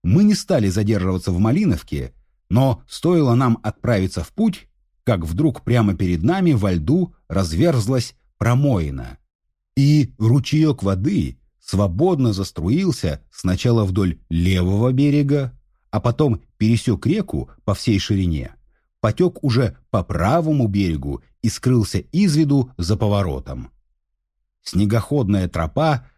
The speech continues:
скатывалась под воду и после этого появлялась высоко на ледяном уступе за рекой. Проскочить как по наледи уже не получится.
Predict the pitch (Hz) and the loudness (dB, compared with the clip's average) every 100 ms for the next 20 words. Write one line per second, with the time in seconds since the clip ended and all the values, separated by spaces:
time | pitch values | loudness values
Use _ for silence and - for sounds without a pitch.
0 | _ - - 120 127 107 92 90 82 - | _ -18 -4 0 0 0 0 -2 -4 -4
1 | 76 69 139 175 143 123 - - 104 110 | -4 -2 0 2 0 -2 -6 -6 -2 -2
2 | - 104 - 151 180 165 156 131 135 127 | -2 -2 -2 -2 0 0 0 2 2 2
3 | 135 127 113 92 95 98 - 156 135 104 | 2 2 0 -2 -2 -2 0 0 2 2
4 | 98 95 98 92 - - - 190 160 139 | 2 2 0 0 -6 -8 -2 0 2 -2
5 | - - 82 95 98 95 - 85 73 62 | -4 -10 -4 0 0 0 -2 -4 -4 -6
6 | 60 _ _ _ _ _ _ _ _ _ | -10 _ _ _ _ _ _ _ _ _
7 | - 92 - 127 117 139 - 131 - 85 | -4 -2 -2 -2 0 -2 0 -2 -2 -2
8 | 87 151 147 127 139 123 - 107 90 95 | 2 2 2 2 2 0 -4 -2 0 0
9 | 107 92 - 92 101 98 95 98 - 73 | 0 -2 -2 0 0 -2 -2 -4 -6 -12
10 | - 58 - | -12 -14 -16